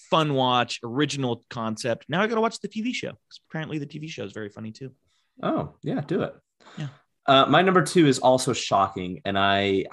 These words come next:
Speaker 2: I love this trilogy, and that is The Bourne Supremacy.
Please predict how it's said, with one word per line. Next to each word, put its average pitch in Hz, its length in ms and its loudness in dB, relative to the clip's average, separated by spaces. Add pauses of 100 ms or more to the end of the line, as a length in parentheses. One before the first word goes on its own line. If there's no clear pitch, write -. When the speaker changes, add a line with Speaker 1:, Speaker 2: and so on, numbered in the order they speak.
(220)
Speaker 2:
I 107 100 2
love 101 300 0
this - 160 -6
trilogy, 80 640 -6 (160)
and 110 140 -2
that 104 180 2
is 95 540 0 (200)
The 110 100 -2
Bourne 92 280 -2
Supremacy. 85 640 -6